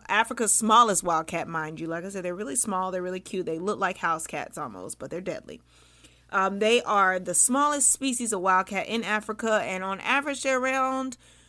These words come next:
two point four to four point two pounds when fully grown. They're really itty bitty.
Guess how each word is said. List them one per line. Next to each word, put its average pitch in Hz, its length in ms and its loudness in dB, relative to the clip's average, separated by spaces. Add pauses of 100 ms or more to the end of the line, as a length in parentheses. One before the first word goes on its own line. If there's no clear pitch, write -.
(240)
two 339 260 2
point 311 340 0
four 254 500 4
to 247 380 -2
four 247 260 2
point 240 360 -2
two 220 200 -4
pounds 208 680 -2
when 233 240 0
fully 269 260 -4
grown. 269 480 2
They're 208 160 0
really 220 360 2
itty 233 120 0
bitty. 208 420 -2